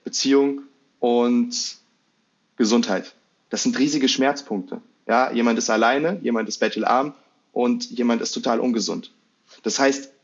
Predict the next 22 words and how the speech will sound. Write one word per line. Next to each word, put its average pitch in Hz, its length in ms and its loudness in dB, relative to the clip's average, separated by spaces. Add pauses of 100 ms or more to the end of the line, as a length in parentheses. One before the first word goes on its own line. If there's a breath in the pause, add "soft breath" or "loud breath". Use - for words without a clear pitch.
(440)
diese 147 220 -2
Schmerzpunkte 131 720 0
musst 120 200 -2
du 117 60 -8
wirklich 131 260 -2
verstehen, 143 600 -2 (380)
dich 110 120 -4
in 113 80 0
die 113 80 2
Lage 120 240 2
des 117 120 -2
Kunden 139 280 -2
versetzen, 143 540 -2 (260 loud breath)
diesen 127 180 0
Schmerz 131 300 0
auch 120 140 -4
kommunizieren 123 720 -2 (800)
und 120 160 -2
dann 135 180 4
eben 131 140 4
deine 117 180 4
Lösung 123 440 2